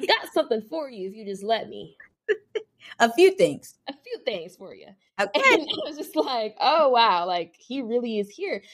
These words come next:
Speaker 1: So him and his team, like, he has, like, three guys in the front, like, two guys in the back. They start walking in a single file line to, like, the front of the club.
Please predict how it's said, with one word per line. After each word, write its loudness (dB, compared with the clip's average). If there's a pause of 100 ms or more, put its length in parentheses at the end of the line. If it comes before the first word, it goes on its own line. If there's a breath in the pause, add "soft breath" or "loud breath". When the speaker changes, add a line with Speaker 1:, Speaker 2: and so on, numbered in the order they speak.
Speaker 1:
So 6
him 8
and 4
his 0
team, -10
like, 0
he -8
has, 0
like, -2 (160)
three -4
guys 2
in -8
the -4
front, -6
like, -6
two -10
guys 0
in -4
the -4
back. 0 (340 soft breath)
They 6
start 0
walking 4
in -2
a -4
single -2
file 2
line 0
to, -4
like, 2
the -16
front -4
of -8
the -12
club. -4